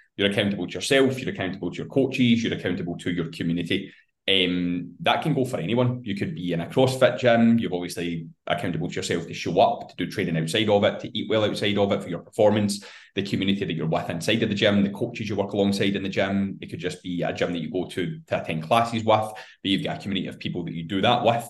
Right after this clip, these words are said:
When you go along, you've made friends, you've built connection. Um, it could really be classed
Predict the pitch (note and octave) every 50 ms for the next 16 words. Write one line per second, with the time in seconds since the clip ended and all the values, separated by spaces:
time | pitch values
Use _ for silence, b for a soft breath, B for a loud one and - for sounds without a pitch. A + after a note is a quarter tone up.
0 | - _ - F#2 F2+ F2 D#2+ F2+ F2 E2+ E2 F2+ F#2+ G2+ G#2+ G2+ G2 - E2+ E2
1 | D#2+ - - G2+ G2+ G#2 G#2 G2+ G2 - - F2 - - - - A2 B2 A#2 -
2 | A#2 A2 A2+ G#2 G#2 B B B B B B - G2+ G2 G2 G2 G2 G2 G2+ G2+
3 | - G#2 G2+ G2+ - - - C#3 C3 B2+ B2+ B2+ A#2+ B2 B2+ A#2 G#2 G2 G2+ -
4 | - _ _ _ - G2 G2 - - G#2 F2+ F#2 G2 - - - - - - -